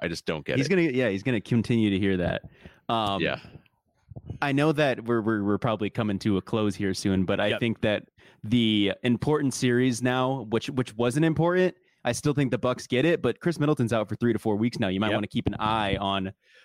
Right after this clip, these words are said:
Speaker 2: um, Bucks versus Bulls, 'cause DeMar DeRozan has had a really, really good game, and, and I think he has always been known for potentially not showing up in the playoffs, so I feel like that was a big game for him.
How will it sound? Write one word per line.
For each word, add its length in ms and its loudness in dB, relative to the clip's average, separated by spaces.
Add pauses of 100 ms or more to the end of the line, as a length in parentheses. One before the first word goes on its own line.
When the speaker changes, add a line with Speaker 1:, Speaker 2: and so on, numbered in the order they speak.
(220)
Speaker 2:
um, 600 -2 (220)
Bucks 240 -2
versus 300 -2
Bulls, 380 0
'cause 160 -2
DeMar 280 0
DeRozan 600 2
has 480 -2
had 180 -4
a 80 0
really, 540 2
really 440 0
good 220 0
game, 320 2
and, 200 0
and 160 0
I 60 2
think 220 -2
he 280 2
has 140 0
always 260 2
been 180 0
known 240 2
for 120 -8
potentially 500 -2
not 300 -4
showing 320 0
up 140 -2
in 60 -2
the 80 0
playoffs, 360 0
so 100 0
I 60 0
feel 160 -2
like 140 0
that 80 2
was 140 0
a 60 -10
big 240 -2
game 240 -2
for 140 -2
him. 240 -2